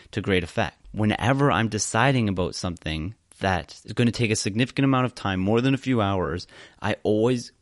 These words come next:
rock, walk myself through these steps because I think it's important to protect our time. I say, "If I had to do this today, or if I had to do this tomorrow, would I say yes to it?" That helps me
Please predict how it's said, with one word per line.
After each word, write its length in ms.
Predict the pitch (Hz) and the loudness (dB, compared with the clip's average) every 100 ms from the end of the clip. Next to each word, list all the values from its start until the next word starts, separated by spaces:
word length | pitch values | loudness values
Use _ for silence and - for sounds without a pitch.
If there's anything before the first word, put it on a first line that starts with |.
| - | -8
rock, 360 | 104 107 - - | 0 0 0 -10
walk 340 | - 104 107 | -4 -4 -2
myself 280 | 120 117 120 | -2 0 0
through 220 | - 147 | 0 2
these 180 | 123 117 | 2 2
steps 420 | - 190 - - | 0 -4 -4 -8
because 300 | - 101 110 | -10 -8 -4
I 40 | 107 | -2
think 200 | 139 139 | -2 -2
it's 120 | - | -2
important 420 | 123 - 160 123 | -4 -2 -2 -2
to 60 | 92 | -4
protect 400 | 98 - 95 - | -8 -6 -8 -4
our 100 | 92 | -4
time. 380 | - 139 92 76 | -2 -2 -2 -4
I 120 | 90 | -8
say, 340 | 95 - 92 92 - - - | -6 -2 -2 -4 -12 -12 -2
"If 180 | 156 165 | 0 0
I 60 | |
had 180 | 156 151 | 0 -2
to 60 | 131 | 0
do 180 | 117 | 0
this 300 | 110 110 110 - _ | 2 2 0 -10 _
today, 380 | - 98 95 71 | -6 0 0 -2
or 140 | - 104 | -2 -2
if 120 | - | 0
I 40 | |
had 180 | 123 123 | 0 -2
to 60 | 104 | -2
do 120 | 110 | -2
this 220 | 98 95 | -2 -4
tomorrow, 680 | - - 95 156 113 85 - _ _ - - | -8 -4 0 2 4 2 -2 _ _ -20 -12
would 200 | - 120 | 0 2
I 80 | 127 | 4
say 180 | 117 110 | 2 0
yes 300 | 98 92 - | 0 -2 -4
to 160 | - 76 | -10 -10
it?" 140 | - _ _ _ _ _ | -12 _ _ _ _ _
That 260 | 107 120 - | -4 -2 -4
helps 500 | - 127 139 - - | -6 0 0 0 -8
me 260 | 85 78 | -8 -8